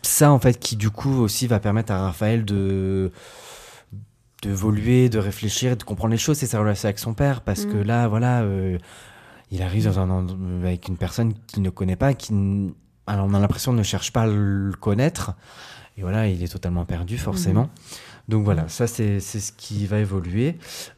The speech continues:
Speaker 1: Euh, de plus, euh, en fait, le, l'auteur m'a appris que son idée de départ, c'est assez intéressant, ça m'a un peu perturbé. En fait, son idée de départ, lorsqu'elle a commencé à écrire le livre, c'est qu'elle voulait que ça se passe dans une case de voiture.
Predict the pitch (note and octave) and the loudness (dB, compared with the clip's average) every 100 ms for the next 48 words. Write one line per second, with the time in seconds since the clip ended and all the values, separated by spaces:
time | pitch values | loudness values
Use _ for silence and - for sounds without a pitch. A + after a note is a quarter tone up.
0 | - A2 G#2 G2 G2 F#2+ F#2 G#2+ G#2+ - | -8 -2 0 0 -2 -2 -2 -2 -4 -6
1 | D3+ E3 - - - G#2+ G#2 G2+ G2+ G2 | -4 -4 -6 -12 -8 -6 -2 -2 -2 -2
2 | F#2+ C3 - G2+ G2 G2+ G2+ G2 C3 A#2+ | -2 -4 -4 -2 -2 0 -2 -2 -2 -2
3 | F#2+ - C#3+ C3 G#2+ G2+ G2 C3 B2 A2 | -4 -4 -6 -6 -4 -2 -2 -2 -2 -2
4 | G#2 B2 B2+ G#2 G2 D3 C3+ A2 G#2 C3+ | 0 0 0 -2 0 0 0 0 -2 -2
5 | A#2 F#2 F#2+ - - B2 A2 - F2 D3+ | 0 0 0 -4 -8 -6 -8 -8 -8 -8
6 | - - - - D3+ B2+ A2+ C3 B2 A#2 | -12 -18 -8 -2 4 6 6 4 4 4
7 | D3+ C3+ G2+ G#2+ G2 A2+ A#2 B2 A#2+ - | 4 4 2 -2 -2 0 -2 0 -2 0
8 | G2 A#2+ D#3+ - A2+ A2 G#2+ D3 C#3 G#2 | 2 2 2 0 2 2 4 2 2 0
9 | C#3 B2+ G#2 G2+ D3 C3+ A#2+ A2+ G#2 F2 | 2 2 2 2 4 4 4 4 2 -4
10 | D#2 | -6